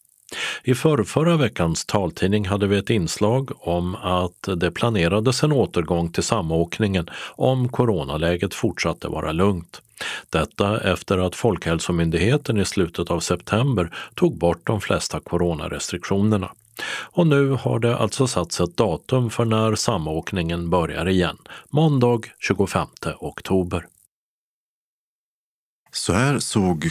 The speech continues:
Speaker 2: coronasituationen i Skåne ut i tisdags när vi gick in i studion. Antalet skåningar som har smittats av covid har gått upp den senaste veckan, efter en flera veckor lång platå.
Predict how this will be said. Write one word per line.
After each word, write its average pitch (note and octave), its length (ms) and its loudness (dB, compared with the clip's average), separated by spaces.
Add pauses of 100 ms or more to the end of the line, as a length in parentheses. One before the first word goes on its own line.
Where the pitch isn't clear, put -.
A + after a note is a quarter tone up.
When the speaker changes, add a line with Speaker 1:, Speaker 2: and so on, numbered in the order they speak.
Speaker 2:
coronasituationen A#2 1120 2
i B2+ 40 2
Skåne E2+ 440 2
ut D2+ 240 -2
i G#2 80 4
tisdags - 840 -4
när C#3 120 2
vi G#2+ 80 4
gick F2 180 -2
in D#2 260 -2
i - 120 -4
studion. - 720 -4 (600)
Antalet F2+ 400 0
skåningar A2 580 2
som - 160 0
har A2+ 60 2
smittats A2 540 -2
av A#2 80 4
covid G#2 420 0
har - 140 -2
gått A#2+ 220 -2
upp F#2+ 320 0
den E2 320 0
senaste C#2 720 -4
veckan, - 580 -4 (500)
efter D#2+ 260 -4
en D2 100 -2
flera G2 280 0
veckor F2 340 0
lång B1+ 300 -4 (100)
platå. - 560 -6